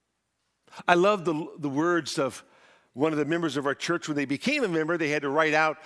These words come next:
how they were saved. He wrote these words, "During the first forty-five years of my life,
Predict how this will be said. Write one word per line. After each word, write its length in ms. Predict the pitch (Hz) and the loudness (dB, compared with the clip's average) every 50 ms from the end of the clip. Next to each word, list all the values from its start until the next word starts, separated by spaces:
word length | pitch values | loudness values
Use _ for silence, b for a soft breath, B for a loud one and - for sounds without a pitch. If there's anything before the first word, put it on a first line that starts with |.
| B B | B B
how 180 | B 160 175 175 | B 2 2 4
they 160 | 151 151 147 | 4 0 0
were 120 | 135 131 120 | 0 -2 -2
saved. 800 | - - - - 277 254 214 160 113 95 95 92 92 95 87 101 92 - - _ _ _ _ _ _ _ _ _ _ _ _ _ _ _ _ _ _ _ _ _ _ _ _ _ _ _ _ | -2 -2 -2 0 0 0 0 0 -2 -4 -6 -8 -10 -10 -12 -12 -14 -14 -18 _ _ _ _ _ _ _ _ _ _ _ _ _ _ _ _ _ _ _ _ _ _ _ _ _ _ _ _
He 140 | _ - 147 | _ -6 -2
wrote 240 | 143 151 135 123 - | 0 0 0 0 -2
these 180 | 143 131 110 | -4 -4 -4
words, 640 | 120 139 156 160 151 131 117 104 - - - - - - - _ _ _ _ _ _ _ _ _ _ B B B B B B B | -4 -2 -2 0 0 -2 -4 -6 -6 -8 -8 -8 -10 -14 -18 _ _ _ _ _ _ _ _ _ _ B B B B B B B
"During 180 | - 208 254 269 | 0 0 2 2
the 80 | 226 180 | 0 0
first 280 | - 208 214 - - | 2 0 0 0 -2
forty-five 640 | - 202 220 214 196 160 - - 185 180 180 156 147 | -2 -2 0 0 0 0 0 2 4 4 2 2 0
years 240 | 180 185 170 - 165 | -2 -2 -2 -2 -2
of 80 | 165 | -2
my 140 | 156 156 151 | 0 2 2
life, 420 | 147 156 190 214 214 185 - - | 4 4 4 4 4 2 -2 -6